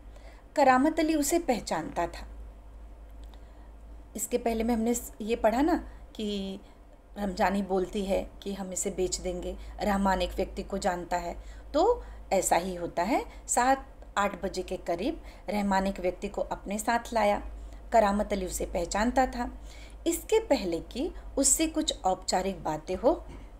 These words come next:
करामत अली ने पूछा, "क्या तुम गाय खरीदने आए हो?" उसने जवाब में कहा, "हाँ, मैं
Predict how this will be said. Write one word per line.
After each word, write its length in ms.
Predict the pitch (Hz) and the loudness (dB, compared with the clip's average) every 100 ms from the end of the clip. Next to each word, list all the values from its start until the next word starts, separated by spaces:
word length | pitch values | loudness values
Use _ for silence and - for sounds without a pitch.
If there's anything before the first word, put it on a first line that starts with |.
| - | -4
करामत 420 | 220 180 170 180 - | 0 0 0 -2 -2
अली 160 | 170 175 | -2 -4
ने 120 | 175 | -6
पूछा, 420 | - - - 311 - - - - | -8 -6 -4 -4 -8 -20 -20 -2
"क्या 160 | 202 | 0
तुम 260 | 196 220 196 | 0 -2 2
गाय 200 | 190 214 | 4 4
खरीदने 480 | - 170 160 170 233 | 2 -8 -8 -2 2
आए 200 | 254 277 | 4 6
हो?" 340 | 330 392 - - - - - | 6 4 2 -8 -18 -20 -10
उसने 260 | 190 - 196 | -8 -4 -2
जवाब 380 | 190 180 170 180 | 0 2 2 2
में 120 | 180 | -4
कहा, 300 | 208 233 320 - - - - | -2 -2 -2 -6 -16 -12 0
"हाँ, 360 | 202 349 - - - | 0 0 -4 -16 -14
मैं 120 | - | -6